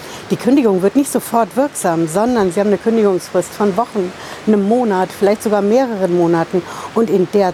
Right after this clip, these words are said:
Zeit müssten Sie eigentlich noch weiterarbeiten. Aber da gibt's ja eigentlich die Möglichkeit, dass man krank macht, oder?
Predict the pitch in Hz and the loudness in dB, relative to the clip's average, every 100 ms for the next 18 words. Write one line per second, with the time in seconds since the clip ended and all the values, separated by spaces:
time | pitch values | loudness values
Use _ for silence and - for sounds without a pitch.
0 | - 190 175 151 - - - - - 196 | -4 -2 -2 -2 -6 -16 -18 -18 0 2
1 | 190 - 185 175 170 170 160 170 190 185 | 2 -2 -2 -2 2 2 4 0 0 -2
2 | 196 226 269 247 170 165 165 160 170 170 | 0 0 2 0 2 2 0 0 -4 -4
3 | - - - - - - - - - 180 | -10 -20 -20 -20 -18 -16 -16 -14 -6 0
4 | 180 175 175 170 233 160 190 226 - 254 | 0 2 0 0 0 2 2 2 2 2
5 | 262 247 - 254 247 247 - - - - | 2 -2 -4 0 2 2 -2 -14 -18 -6
6 | 233 247 262 - 214 180 - 160 - - | -4 0 -2 0 -2 -2 -2 -4 -4 -16
7 | - - - 180 196 | -18 -10 -2 2 2